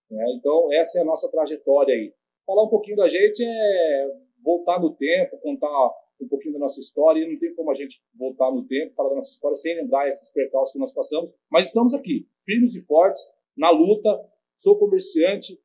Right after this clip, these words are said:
comecei a trabalhar com dezenove anos por conta própria, onde tive o prazer de conhecer o Fernando e a Ângela, também que estavam na luta, começando a, a trajetória deles. Fiquei quinze anos no ramo de informática, tecnologia.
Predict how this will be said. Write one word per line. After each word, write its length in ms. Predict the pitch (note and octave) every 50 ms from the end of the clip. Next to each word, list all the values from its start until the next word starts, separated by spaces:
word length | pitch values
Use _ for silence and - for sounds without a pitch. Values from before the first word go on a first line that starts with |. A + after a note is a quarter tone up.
| _ _
comecei 300 | C#3+ C#3+ C#3 C#3 D#3 E3+
a 40 | -
trabalhar 320 | D#3+ D#3 D3+ D3+ D#3+ D#3+
com 140 | - D#3 C#3+
dezenove 500 | B2 C3 C#3+ C3+ D3+ F3+ F#3+ F3+ D#3 D3+
anos 280 | D3 D3 C#3+ C3 - - _ -
por 140 | C#3+ C3+
conta 240 | - C#3 C#3 C#3+ C3+
própria, 420 | - - C3+ D3+ E3+ E3+ - E3 - B2+
onde 180 | C#3 C#3+ C#3
tive 200 | - - - D3+
o 40 | D3+
prazer 360 | - D3+ C3 A#2+ A#2+ D3 D#3
de 60 | - -
conhecer 360 | - C#3 B2+ B2+ - C#3+ C#3+
o 80 | C3+
Fernando 520 | - C#3+ B2 A#2 B2 C#3 D#3 D3 B2 A2 - _ _ _ _ _ -
e 80 | A#2+
a 100 | A#2+ B2
Ângela, 280 | C3+ D3+ - - A#3+ G2+ - - _
também 240 | C3 B2 A#2+ C#3+ -
que 60 | -
estavam 300 | - - - C#3 C3+ C3
na 120 | C3 B2+ A#2
luta, 280 | B2 C#3 D#3 D3+ C#3
começando 540 | - - B2+ B2 A#2 - - C#3+ D3+ D#3 C#3+
a, 180 | B2+ A2 G2 - - _ _ _ _
a 80 | A2+ A2
trajetória 500 | - C3 C3+ - C3 A2+ - C3+ C3 A2+
deles. 580 | A2+ C3 E3 F#3 F3+ F3 - - - - _ _ _
Fiquei 300 | - C3 - F3 F3 F3
quinze 340 | - G3+ A3 A#3 - D3 E3
anos 220 | E3+ F3 D3+ C3+
no 80 | C3+ C3
ramo 260 | - D3 D#3+ D#3 C#3
de 120 | B2 C#3
informática, 760 | C#3+ - - C3 A2+ A2+ B2+ D3+ E3+ F3 F3 - - - C#3+ - _ _ _ _ _ _
tecnologia. 840 | - C3+ - C#3 C#3 C3 B2+ A#2 G#2+ A#2+ C#3+ F3 F#3 F#3+ F#3 -